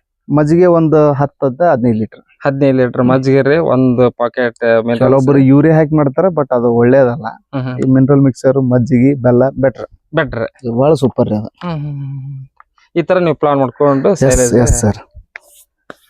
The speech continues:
Speaker 2: ನೋಡ್ರಿ ಸ್ನೇಹಿತರೆ, ಯಾವತ್ತು ರೈತರು ಒಂದು ಪ್ಲಾನ್ ಮಾಡಿದ್ರೆ ಯಾವತ್ತು ಒಂದು ಇದು ಅಂತಾನೆ ಹೇಳ್ತಾರಲ್ಲ, ಅದಕ್ಕೆ ಅವ್ರು ಒಂದು ಪ್ಲಾನ್ ಮಾಡ್ಕೊಂಡ್ರೆ ಇವತ್ತು ಆಫ್ರಿಕನ್ ಟಾಲ್ ಮೆಕ್ಕೆಜೋಳನ ಇಲ್ಲಿ ನೋಡ್ಬೋದು, ಒಳ್ಳೆ ಹೈಟ್ ಬೆಳೆದೈತಿ.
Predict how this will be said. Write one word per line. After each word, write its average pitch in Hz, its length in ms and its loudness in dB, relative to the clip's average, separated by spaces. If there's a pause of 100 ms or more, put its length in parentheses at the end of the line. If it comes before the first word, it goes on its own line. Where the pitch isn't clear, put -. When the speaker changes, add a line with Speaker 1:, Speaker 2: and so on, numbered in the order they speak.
(1120)
Speaker 2:
ನೋಡ್ರಿ 180 220 0
ಸ್ನೇಹಿತರೆ, 151 580 0 (420)
ಯಾವತ್ತು 175 540 0
ರೈತರು 151 580 2
ಒಂದು 139 260 2
ಪ್ಲಾನ್ 143 320 0
ಮಾಡಿದ್ರೆ 139 460 2
ಯಾವತ್ತು 131 380 0
ಒಂದು 123 580 0 (220)
ಇದು 127 240 0
ಅಂತಾನೆ 131 400 0
ಹೇಳ್ತಾರಲ್ಲ, 120 380 -4
ಅದಕ್ಕೆ 135 600 0
ಅವ್ರು 131 220 0
ಒಂದು 123 280 -2
ಪ್ಲಾನ್ 131 260 -2
ಮಾಡ್ಕೊಂಡ್ರೆ 120 480 -6
ಇವತ್ತು 117 220 -2
ಆಫ್ರಿಕನ್ 180 500 -2
ಟಾಲ್ 156 300 0 (100)
ಮೆಕ್ಕೆಜೋಳನ 123 520 0
ಇಲ್ಲಿ 117 180 -4
ನೋಡ್ಬೋದು, 120 400 0
ಒಳ್ಳೆ 143 260 0
ಹೈಟ್ 156 400 -4
ಬೆಳೆದೈತಿ. 127 400 -2